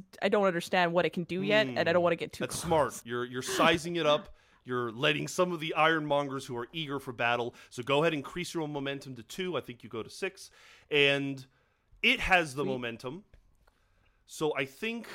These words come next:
Speaker 2: I forget which one. When your foe has initiative and you fight them in close quarters, you are going to clash. So, um, I think that it probably lands and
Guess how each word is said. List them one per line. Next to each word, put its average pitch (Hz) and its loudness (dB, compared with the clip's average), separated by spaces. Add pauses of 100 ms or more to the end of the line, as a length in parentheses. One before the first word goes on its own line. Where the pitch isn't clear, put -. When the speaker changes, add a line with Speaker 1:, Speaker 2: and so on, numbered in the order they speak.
(400)
Speaker 2:
I 127 -18
forget 147 -14
which 147 -14
one. 127 -6
When 143 0
your 139 -4
foe 214 2
has 190 -4
initiative 170 -6
and 127 -6
you 120 -8
fight 156 -4
them 139 -6
in 123 -4
close 127 -6
quarters, 170 -2
you 131 -4
are 131 0
going 123 -6
to 117 -10
clash. - -4 (220)
So, 139 4 (960)
um, 139 4 (2000)
I 180 0
think 254 -6
that 190 2
it 156 -6
probably 226 -2
lands 160 -4 (760)
and 151 -2